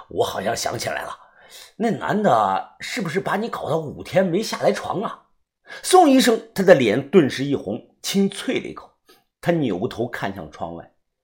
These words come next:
自言自语地说道：“别说，断了联系后还怪想的，也不知道他身在何处啊。喂，你知道他的近况吗？”“啊，知道，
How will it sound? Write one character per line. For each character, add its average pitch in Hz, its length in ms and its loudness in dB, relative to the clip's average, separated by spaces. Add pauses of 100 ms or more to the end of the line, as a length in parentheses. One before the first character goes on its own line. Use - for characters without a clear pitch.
(100)
自 208 260 -2
言 127 260 0
自 175 260 -8
语 - 180 -12
地 90 100 -12
说 - 220 -16
道 - 260 -20 (760)
：“别 135 220 0
说， 165 360 -4 (800)
断 196 220 0
了 135 80 -4
联 113 260 -2
系 - 140 -10
后 127 580 -4 (120)
还 - 140 -14
怪 185 300 -10
想 98 460 -16
的， 120 200 -14 (840)
也 160 160 2
不 165 100 -8
知 208 140 -10
道 175 600 -2
他 - 120 -14
身 196 260 -10
在 143 140 -8
何 - 240 -8
处 196 320 -12
啊。 - 160 -20 (760)
喂， 180 380 -4 (580)
你 151 140 -2
知 190 160 -4
道 170 280 -2
他 - 160 -12
的 196 80 -8
近 202 240 -8
况 208 280 -8
吗 135 180 -14 (760)
？”“啊， - 160 -12
知 208 120 0
道， - 240 0